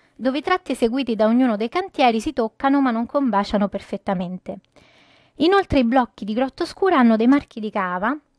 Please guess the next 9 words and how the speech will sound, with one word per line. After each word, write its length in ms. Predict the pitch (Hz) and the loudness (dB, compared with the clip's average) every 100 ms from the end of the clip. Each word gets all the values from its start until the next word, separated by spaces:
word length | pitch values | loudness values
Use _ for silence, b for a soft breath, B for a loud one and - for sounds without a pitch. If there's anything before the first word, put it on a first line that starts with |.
| _ _ _ _ - | _ _ _ _ -8
che 120 | 311 | -4
probabilmente 720 | - 269 339 440 294 254 277 | -2 0 0 2 2 0 -2
servivano 480 | - 262 254 220 214 | -4 -4 -2 -2 0
alla 160 | 233 | -2
gestione 380 | 254 330 - 349 | -4 -8 -6 -2
e 20 | |
all'organizzazione 840 | 285 226 226 247 240 208 - 208 202 | 0 0 -2 -2 -4 -8 -8 -6 -6
dei 100 | 196 | -6
cantieri. 640 | 202 202 185 190 180 185 | -6 -8 -8 -10 -10 -10